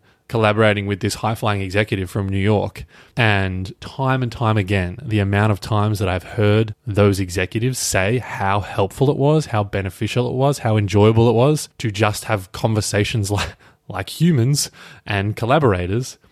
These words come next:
It's just, yeah, it's like every single session, it happens multiple times.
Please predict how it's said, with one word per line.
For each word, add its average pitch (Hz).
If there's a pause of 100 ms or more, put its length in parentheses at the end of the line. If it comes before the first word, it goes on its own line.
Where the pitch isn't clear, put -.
(300)
It's -
just, - (200)
yeah, 101
it's 107
like 101 (320)
every 120
single 107
session, 98
it 98
happens 92
multiple 92
times. -